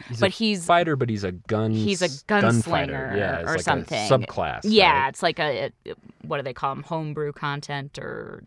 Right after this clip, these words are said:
Speaker 2: you know.
Speaker 1: Yeah.
Speaker 2: I mean, there's a bunch of, like, Wizards of the Coast, D and D, like, you know, official content that came from Critical Role.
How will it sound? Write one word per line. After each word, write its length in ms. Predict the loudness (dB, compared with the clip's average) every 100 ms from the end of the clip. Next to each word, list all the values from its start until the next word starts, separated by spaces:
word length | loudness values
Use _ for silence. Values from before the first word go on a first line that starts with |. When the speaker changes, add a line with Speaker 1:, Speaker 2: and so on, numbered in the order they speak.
| -12
Speaker 2:
you 100 | -12
know. 300 | -10 -14 -16 _
Speaker 1:
Yeah. 280 | -10 -8 -10 -16 -8
Speaker 2:
I 60 | 2
mean, 160 | 4 8
there's 160 | 8
a 60 | 6
bunch 460 | 6 6 6 4
of, 280 | 0 0 -2
like, 260 | -2 -2 -6 -20 -20 _ -16
Wizards 540 | -8 4 4 4 0
of 140 | -2 -4
the 80 |
Coast, 440 | -4 -2 -4 -4 -6
D 200 | -4 -4
and 160 | -4
D, 460 | -4 -4 -4 -6 -8 -10
like, 300 | -10 -10 -12 _ _ _ _ _ _ _ _ -14
you 120 | -8
know, 300 | -6 -6 -6
official 440 | -6 0 0 0 0
content 420 | 2 0 0 -2
that 160 | -4 -4
came 400 | -6 -4 -4 -4
from 280 | 0 0
Critical 420 | 0 -4 -2 0 0
Role. 400 | 0 -2 -4